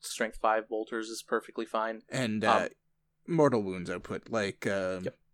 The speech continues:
Speaker 2: Siegebreaker cohort Centurions, if you can get in range before they die.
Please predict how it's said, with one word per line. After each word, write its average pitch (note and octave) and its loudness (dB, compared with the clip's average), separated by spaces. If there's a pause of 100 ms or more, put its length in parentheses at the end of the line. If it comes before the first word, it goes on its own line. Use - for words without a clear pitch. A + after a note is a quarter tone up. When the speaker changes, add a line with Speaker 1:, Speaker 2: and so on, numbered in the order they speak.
(120)
Speaker 2:
Siegebreaker G#2+ 0
cohort G2+ -6
Centurions, G#2 -4
if C3 -4
you A#2+ -2
can A2+ -6
get G2 -4
in F#2 -8
range F#2+ -8
before G2+ -6
they F2+ -6
die. G2+ -2